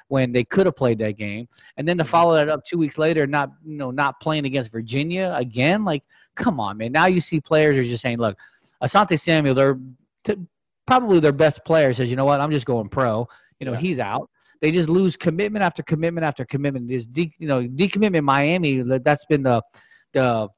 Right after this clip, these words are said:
Speaker 1: formality for years, but you just see that at Tallahassee right now at Florida State.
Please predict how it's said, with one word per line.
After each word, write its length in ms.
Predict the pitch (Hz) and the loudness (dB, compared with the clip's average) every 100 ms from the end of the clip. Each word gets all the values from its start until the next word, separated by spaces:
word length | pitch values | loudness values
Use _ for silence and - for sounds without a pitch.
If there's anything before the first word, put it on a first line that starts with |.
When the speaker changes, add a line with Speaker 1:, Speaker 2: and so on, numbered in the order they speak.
| _ - | _ 0
Speaker 1:
formality 600 | 143 135 151 180 151 127 | 0 4 6 6 6 4
for 160 | - | 0
years, 380 | 117 147 175 135 | 0 2 2 2
but 140 | 117 131 | -2 -2
you 120 | 180 | 0
just 220 | 170 - | 0 0
see 80 | 160 | 2
that 140 | 143 | 2
at 180 | 127 - | 2 0
Tallahassee 540 | 143 127 120 160 - 123 | 0 2 2 2 0 -2
right 180 | 120 | -2
now 180 | 131 135 | 0 0
at 80 | 117 | -2
Florida 220 | 135 113 | -4 -6
State. 300 | - 180 156 | -2 -2 -2